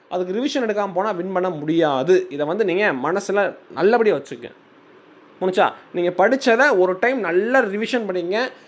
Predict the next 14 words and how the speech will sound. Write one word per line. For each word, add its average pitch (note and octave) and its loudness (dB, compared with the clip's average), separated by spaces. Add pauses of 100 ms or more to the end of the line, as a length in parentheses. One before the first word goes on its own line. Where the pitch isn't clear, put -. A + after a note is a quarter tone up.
(240)
கரெக்டா - 2
அதை C#4+ 6
ரிவிஷன் A3+ 0
பண்ணீங்கன்னா, G#3 2
கண்டிப்பா G#3+ -2
சொல்றேன், G3 0
வெற்றியாளர் F#3+ 0
நீங்கள் F#3 0
மட்டும்தான் G3+ 2 (380)
என்பதை D#3+ 0
நான் D3+ -2
ஆணித்தரமா D3 -2
சொல்லி C3+ -6
முடிச்சேன்பா. G#2+ -8